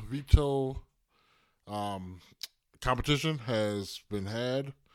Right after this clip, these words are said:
Um, Tyler has won the Power of Veto. So now it seems that, uh, Danny,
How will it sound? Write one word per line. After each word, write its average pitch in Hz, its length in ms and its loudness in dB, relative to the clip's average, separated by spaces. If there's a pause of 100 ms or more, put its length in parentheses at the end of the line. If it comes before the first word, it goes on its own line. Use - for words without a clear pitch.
(480)
Um, 107 540 -2
Tyler 131 640 4
has 120 300 0
won 123 280 2
the 120 80 2
Power 120 420 8
of 107 120 2
Veto. 135 440 -2 (960)
So 120 300 2
now 131 400 4
it 127 140 -2
seems 127 840 -4
that, 113 400 0 (2250)
uh, 113 680 0 (440)
Danny, 151 840 0